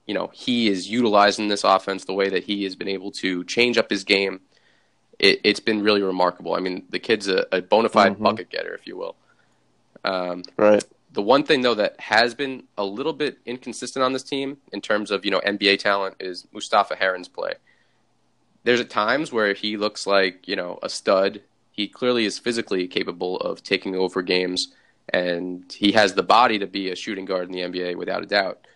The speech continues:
Speaker 1: But the problem is I don't see that, that fire that Shamorie Ponds displays. And I think that if
Speaker 2: Mm-hmm.
Speaker 1: Mustafa Heron isn't able to demonstrate, like, his true ability, I mean, the kid can drive all day.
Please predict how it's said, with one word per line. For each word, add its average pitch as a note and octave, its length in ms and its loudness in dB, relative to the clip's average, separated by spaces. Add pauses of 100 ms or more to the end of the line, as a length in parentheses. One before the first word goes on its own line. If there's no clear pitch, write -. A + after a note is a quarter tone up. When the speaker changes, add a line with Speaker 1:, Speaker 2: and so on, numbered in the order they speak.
(840)
Speaker 1:
But C#3 220 4
the G#2+ 60 -20
problem C3 400 0
is F#2+ 160 -6 (140)
I A2+ 80 -6
don't C3 180 -6
see B2+ 200 -6
that, A2 240 0 (180)
that - 140 -12 (140)
fire G#2 400 2
that F#2 280 -12
Shamorie G#2 380 -8
Ponds G#2+ 340 -2
displays. - 560 -12 (460)
And G2+ 160 0
I G2+ 60 0
think A2 360 -4 (100)
that G2 280 2
if A2 100 -2
Speaker 2:
Mm-hmm. G#2 260 -2 (560)
Speaker 1:
Mustafa B2 340 0
Heron A2+ 460 0
isn't A#2 280 -6
able A#2 260 -2
to F#2+ 440 -8 (520)
demonstrate, A2+ 720 0
like, F#2 220 -4
his G2+ 240 -4
true C#3 240 -4
ability, A#2 460 0
I - 20 -2
mean, A2+ 160 0
the G#2+ 60 -4
kid C#3+ 260 -4
can G#2 120 -6
drive G2 440 2
all F#2+ 160 0
day. F#2 320 -2